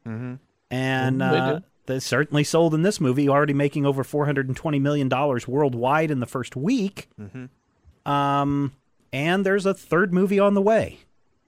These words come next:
Speaker 1: They should give
Speaker 3: There
Speaker 1: it
Speaker 3: you
Speaker 1: to
Speaker 3: go.
Speaker 1: me.
Speaker 2: What would you do different with Transformers?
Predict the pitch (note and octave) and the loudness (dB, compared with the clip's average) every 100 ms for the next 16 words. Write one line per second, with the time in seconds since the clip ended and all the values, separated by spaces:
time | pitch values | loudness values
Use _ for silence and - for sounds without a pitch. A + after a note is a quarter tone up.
0 | _ - - C3+ C3+ D3 A#2+ A#2 G2 F#2+ | _ -20 -10 -6 -6 -4 -4 0 2 6
1 | E3 E3+ G#2 - _ _ _ _ _ _ | 8 6 0 -14 _ _ _ _ _ _
2 | _ - - _ C#3+ F3+ F3 E3 D#3 D3+ | _ -20 -20 _ -2 0 2 0 0 2
3 | C3+ B2+ F#2+ G2+ - G#2+ F2+ F#2+ E2 D2 | 0 0 -6 -8 -6 -6 -6 -10 -12 -14
4 | - | -18